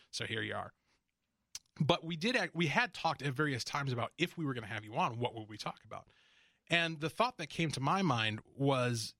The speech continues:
in the aftermath of the election, there has been these stories that have come out of people getting divorced, long-term relationships ending, uh, domestic <laughs> violence,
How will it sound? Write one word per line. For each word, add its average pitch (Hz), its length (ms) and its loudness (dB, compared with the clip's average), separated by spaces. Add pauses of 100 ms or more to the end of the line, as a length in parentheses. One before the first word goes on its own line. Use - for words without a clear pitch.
(220)
in 165 140 4
the 151 160 2
aftermath 160 640 2
of 127 120 0
the 123 80 0
election, 113 500 0 (880)
there 143 200 4
has 143 100 0
been 147 240 2
these 147 160 2
stories 214 420 2
that 139 100 -2
have - 120 -10
come 110 220 -6
out 107 240 -8 (120)
of 117 560 0 (180)
people 127 240 -6
getting 101 240 -8
divorced, 104 800 -2 (540)
long-term 120 480 -4
relationships 110 720 -4
ending, 143 640 2 (460)
uh, 113 180 -2 (240)
domestic 113 580 -2
<laughs> 117 60 -12
violence, 135 640 0